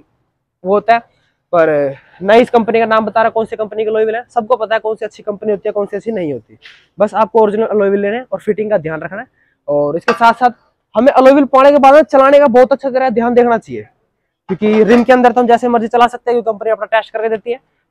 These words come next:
पर जब हम alloy wheel पाने के बाद गाड़ी को चलाते हैं तो हमें breaker वगैरह हो गया, और हमारे main तो टायरों की हवा जरूरी है check करनी, क्योंकि हमारे जब टायरों की चे-, हवा चे-, कम होगी और सीधा breaker लगता है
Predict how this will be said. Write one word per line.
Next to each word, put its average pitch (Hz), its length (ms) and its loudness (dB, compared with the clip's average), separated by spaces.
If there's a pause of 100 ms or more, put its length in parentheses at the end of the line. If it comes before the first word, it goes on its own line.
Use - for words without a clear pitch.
पर 208 160 6
जब 214 200 2
हम 233 100 -2
alloy 226 200 4
wheel 240 140 2
पाने 220 260 -2
के 233 80 -4
बाद 196 200 0
गाड़ी 202 200 2
को 214 60 -4
चलाते - 340 -4
हैं 214 80 -2
तो 214 60 -8
हमें 220 160 -6
breaker 220 320 2
वगैरह 220 220 4
हो 208 120 6
गया, 202 140 0
और 220 160 -2
हमारे 233 260 0
main 254 320 2
तो 277 160 -2
टायरों 262 300 0
की 262 140 -8
हवा 226 300 2
जरूरी 226 340 -6
है 147 140 -12
check 202 180 -4
करनी, 214 280 -2
क्योंकि - 840 -6
हमारे 220 260 4
जब 226 160 0 (120)
टायरों 220 180 4
की 226 80 0
चे-, 226 200 0
हवा 214 220 2
चे-, 220 220 -2
कम 240 180 4
होगी 208 220 2 (380)
और 185 220 4
सीधा 214 240 2
breaker 208 300 0
लगता 220 260 -2
है 240 80 -8